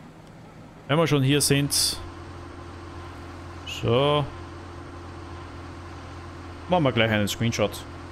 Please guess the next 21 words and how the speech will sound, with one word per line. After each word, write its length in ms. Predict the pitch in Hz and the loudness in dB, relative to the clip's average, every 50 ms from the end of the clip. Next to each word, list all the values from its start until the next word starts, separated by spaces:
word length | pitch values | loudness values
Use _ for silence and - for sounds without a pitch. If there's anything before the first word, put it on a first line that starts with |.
| - - - - - - - - - - - - - - - - - - - - - - - - - - - - - - - - | -14 -14 -14 -14 -14 -14 -14 -14 -14 -14 -14 -14 -14 -14 -14 -12 -12 -12 -12 -12 -10 -10 -10 -10 -10 -12 -12 -12 -12 -10 -2 4
Weil 300 | 139 143 156 170 170 160 151 - - | 6 6 6 6 6 4 2 6 6
Thumbnail 520 | 151 147 180 180 - - 156 156 160 156 147 - | 6 6 6 2 4 6 6 6 6 4 2 2
und 540 | - 139 131 135 135 135 - - - - - | 4 4 6 6 4 4 2 0 -2 -2 2
Titel 460 | - 170 180 - - 185 180 180 165 - - - - - - - - - - - - | 2 2 4 6 4 4 6 4 2 0 -4 -14 -16 -20 -20 -20 -20 -20 -20 -10 -2
ist 180 | - 151 165 - | 0 2 4 4
schon 220 | - - 131 139 | 4 4 4 4
gesichert. 500 | - 143 127 - - 151 - 139 117 - | 4 4 4 4 4 4 4 4 2 2
So, 440 | - - - - 123 127 131 117 104 | 0 -4 -2 2 4 4 6 6 4
wir 80 | 104 101 | 4 4
müssen 280 | 104 113 120 - 123 | 4 2 2 2 2
aber, 420 | 113 110 107 110 107 110 107 107 107 - - - - - - - - - - - - - - - - - | 4 4 4 6 6 4 4 2 0 -4 -10 -18 -16 -16 -16 -14 -14 -14 -14 -14 -14 -14 -14 -12 -4 0
müssen 220 | 127 120 - 127 | 0 2 4 4
uns 140 | 123 123 113 | 4 4 4
Spinat 440 | - - 135 127 131 135 127 - 135 | 4 4 6 6 6 4 6 4 4
reinballern, 520 | 120 110 110 110 110 113 147 175 170 147 120 - - - | 4 4 4 6 6 6 6 4 2 0 -2 -4 -6 -2
weil 140 | 123 117 113 | 0 0 2
sonst 300 | - - 127 127 - - | 4 4 4 2 2 2
können 160 | - 131 127 | 2 4 4
wir 80 | 123 120 | 4 4
den 200 | 123 120 117 117 | 4 4 4 4
nicht, 280 | 123 131 131 - - | 4 2 0 -2 -6